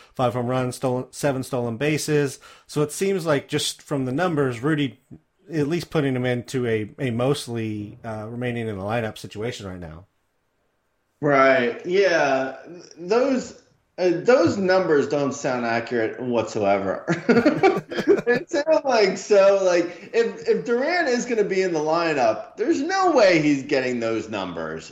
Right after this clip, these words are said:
Speaker 2: I mean, those sound like d-, uh, like a different player. <laughs> I, I, unless I'm misreading Duran completely, because to me, Duran could steal fifty bags. Like, if you see, if you watch Duran play,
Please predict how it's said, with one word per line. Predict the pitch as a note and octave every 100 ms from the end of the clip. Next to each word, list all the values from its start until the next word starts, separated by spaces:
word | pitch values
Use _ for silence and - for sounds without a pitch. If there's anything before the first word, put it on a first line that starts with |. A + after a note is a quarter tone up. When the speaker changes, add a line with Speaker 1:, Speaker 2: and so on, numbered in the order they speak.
| -
Speaker 2:
I | C#3
mean, | D#3 E3+
those | G3 G#3 G3+
sound | - E3 D#3 D3 C3
like | A2+ G#2 G#2 - - _ _ _ _ - - -
d-, | D3 -
uh, | A#2+ - A#2+
like | A2+
a | A2 A2+
different | C#3 C3 C3 G2
player. | - G#2+ A2 F#2 F2 E2 - -
<laughs> | - -
I, | - - -
I, | G3+ A3+ F#3 G#3
unless | C#4 E4 G#3+
I'm | G#3 G3+
misreading | F3+ F3+ D3+ D#3 D#3 C3
Duran | A#2 A#2 B2+ A#2
completely, | A2 G2 A#2+ B2 G#2 F#2 - - -
because | D#3 F#3 F3
to | -
me, | G#3+ D#4+ D#4+ G#3 - -
Duran | E3 F3+ B3+ E4 D#4+ -
could | E3
steal | - - F3 D#3+ C#3+ C3+
fifty | - F3+ - C3
bags. | C3 B2+ G#2+ G2 G2+ A#2
Like, | E3+ F#3
if | G3+
you | A3+ D#4+
see, | - C4+ B3
if | G3 F3+
you | B3 E4
watch | C#4+ A3+ -
Duran | E3 D3+ E3 D#3
play, | B2+ B2+ B2+ D3 G3 G3